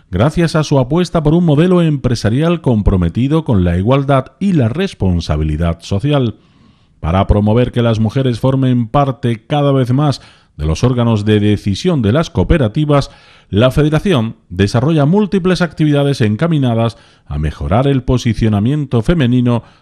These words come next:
dentro de las empresas a través de herramientas de empoderamiento, formación, conciliación de la vida profesional y laboral, entre otras acciones. También asesoran y ponen en marcha planes de igualdad de oportunidades en cooperativas,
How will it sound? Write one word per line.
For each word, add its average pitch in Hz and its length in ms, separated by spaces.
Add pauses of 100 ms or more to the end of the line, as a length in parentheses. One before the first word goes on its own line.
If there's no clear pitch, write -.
dentro 165 380
de 160 100
las 135 180
empresas 113 600 (340)
a - 80
través 170 320
de 180 120
herramientas 139 600
de 95 120
empoderamiento, 120 1080
formación, 131 720 (320)
conciliación 135 800
de 117 100
la 95 80
vida 127 320
profesional 147 840
y 80 100
laboral, 117 720
entre 180 400
otras 95 360
acciones. 135 600 (720)
También 90 420
asesoran 139 560
y 123 80
ponen 156 280
en 139 120
marcha 151 460
planes 151 520
de 139 100
igualdad 120 520
de 139 100
oportunidades 123 960
en 117 220
cooperativas, 101 840